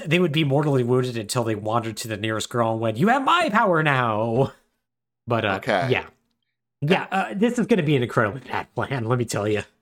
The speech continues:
Speaker 2: Yeah, uh, so, okay, you want to take on one of the literally most powerful people in the world, not, like, influentially or politically, like, raw power of destruction.
Speaker 1: Mm-hmm.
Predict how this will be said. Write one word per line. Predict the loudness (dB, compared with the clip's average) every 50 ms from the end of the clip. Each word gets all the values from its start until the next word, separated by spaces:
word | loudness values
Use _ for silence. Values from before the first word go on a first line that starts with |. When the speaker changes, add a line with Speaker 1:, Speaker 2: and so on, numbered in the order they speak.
| _ -14
Speaker 2:
Yeah, | -4 2 6 6 8 8 8 8 8 6 4 4
uh, | 4 4 6 6 4 4 0
so, | 0 0 0 0 2 0 0
okay, | 0 0 0
you | 0 0 -2 -4 -4
want | 0 0 0 0 0 -4
to | -10 -12
take | -8 -4 -4 -4 -2 0
on | 0 0 2 0 -2 -2
one | 0 0 2 2
of | 2 0 0 -2 -6 -8
the | -6 -4 -4 -4 -4 -6 -8 -8 -10 -12
literally | -12 -8 -2 2 4 4 4 2 2 0 2 2 0 0
most | 0 0 -2 -2 -2 -4 -2
powerful | 0 0 0 -2 -4 -8 -14
people | -12 -12 -12 -10 -8 -10 -10
in | -10 -10
the | -12
world, | -8 -6 -6 -6 -6 -4 -2
not, | 0 0 2 2 2
like, | 0 0 -2 -4 -10 -20 -20 -18 -8 -2
influentially | -2 -2 -2 -2 -4 -4 -4 -4 -4 -6 -6 -4 -4 -6
or | -6 -8
politically, | -10 -8 -6 -4 -4 -4 -6 -8 -8 -8 -8 -8
like, | -8 -4 -2 -2 -2 -2 -4 -8 -18 -20 -16 -8
raw | -2 2 4 6 6 6 6 6 4 4 4 2 0 -4 -8 _ _ _ _ _ _ _ _ _ _ _ _
power | -14 -12 -2 4 8 10 10 10 8 6 2 0 0 0
of | -2 -4 -6
destruction. | -8 -12 -10 -10 -6 -2 -2 -2 -2 -2 -6 -10 -10 -10 -10 -12 -12 -16 -20 _ _ -2
Speaker 1:
Mm-hmm. | 0 2 2 2 2 0 0